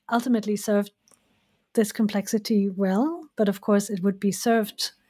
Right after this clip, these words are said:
if I learned how to talk about it more fluently in a, in a, in a very accessible way that also acknowledges that these are complicated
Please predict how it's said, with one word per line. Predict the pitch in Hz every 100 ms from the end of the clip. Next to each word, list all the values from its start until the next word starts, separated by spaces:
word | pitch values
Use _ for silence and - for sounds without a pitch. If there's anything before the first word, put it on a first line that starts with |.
| -
if | 208
I | 202
learned | 202 196 202
how | 190 196
to | 190
talk | - 226
about | 208 196 185
it | 185 - - _ _ _ _ _ _
more | 233 233
fluently | 233 294 285 208 185
in | 196
a, | 214
in | 220 226
a, | 214 214
in | 240 214
a |
very | 196 220 220
accessible | 214 - 208 202 202 202 202 202 196 - - - - _
way | 214 220 220 202
that | 202 190
also | 226 220 220
acknowledges | 208 202 202 226 208 190 190 -
that | 196
these | 208 196
are | 202
complicated | - 226 214 208 - 196 196 185 180